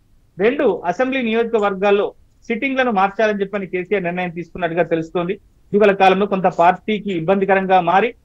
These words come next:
అనేక అవినీతి ఆరోపణలు ఎదుర్కొంటున్నటువంటి, ఆ, స్టేషన్ గన్పూర్ ఎమ్మెల్యే తాటికొండ రాజయ్య, అలానే, ఆ, తాటికొండ రాజయ్యతో పాటుగా ఇటు, ఆ, జనగామ ఎమ్మెల్యే ముత్తిరెడ్డి యాదగిరెడ్డి కూడా కేసీఆర్ టికెట్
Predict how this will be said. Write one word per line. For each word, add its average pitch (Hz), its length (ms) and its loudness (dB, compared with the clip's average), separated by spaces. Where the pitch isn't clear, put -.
అనేక 226 260 0
అవినీతి 214 540 -2
ఆరోపణలు 214 580 2
ఎదుర్కొంటున్నటువంటి, 185 880 -2
ఆ, 175 380 6
స్టేషన్ 240 440 4
గన్పూర్ 214 280 2
ఎమ్మెల్యే 185 420 -2
తాటికొండ 202 400 0
రాజయ్య, 180 380 2
అలానే, 196 480 -2
ఆ, 180 140 -2
తాటికొండ 208 480 0
రాజయ్యతో 202 560 2
పాటుగా 196 480 0
ఇటు, 185 340 -8
ఆ, 170 240 0
జనగామ 240 480 6
ఎమ్మెల్యే 185 580 0
ముత్తిరెడ్డి 208 560 0
యాదగిరెడ్డి 202 480 0
కూడా 196 200 -2
కేసీఆర్ 185 480 -4
టికెట్ 190 340 -2